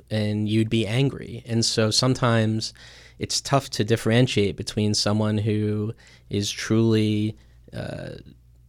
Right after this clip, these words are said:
expressing this anger out of righteous indignation and for good reason,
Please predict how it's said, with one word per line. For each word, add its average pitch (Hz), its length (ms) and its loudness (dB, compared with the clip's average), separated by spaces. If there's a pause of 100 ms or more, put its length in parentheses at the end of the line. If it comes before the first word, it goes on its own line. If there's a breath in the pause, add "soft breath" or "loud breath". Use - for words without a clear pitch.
(140)
expressing 110 560 2
this 104 140 0
anger 110 340 4
out 107 160 2
of 104 280 -4 (220)
righteous 117 460 2
indignation 110 640 0
and 104 200 -6
for 110 140 -4
good 113 180 0
reason, 113 500 4